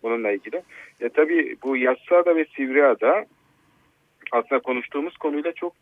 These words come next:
ilgili. Yani bugün, e, bu iki adayla ilgili çok önemli kararlar alındı. E, hem yasal,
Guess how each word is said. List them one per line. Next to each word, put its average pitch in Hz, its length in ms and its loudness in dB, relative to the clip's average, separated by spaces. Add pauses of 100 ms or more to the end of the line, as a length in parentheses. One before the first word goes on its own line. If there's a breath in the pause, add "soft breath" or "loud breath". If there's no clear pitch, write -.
(120)
ilgili. 254 420 -4 (500 loud breath)
Yani 110 320 -2 (220)
bugün, 143 440 -8 (340 loud breath)
e, 113 60 -2 (1000)
bu 311 140 -2
iki - 280 -6
adayla 143 380 2
ilgili 127 220 -4
çok - 220 -6
önemli 143 300 0
kararlar 135 500 4
alındı. 98 500 -2 (500 loud breath)
E, 107 260 0
hem 147 220 0
yasal, 143 320 2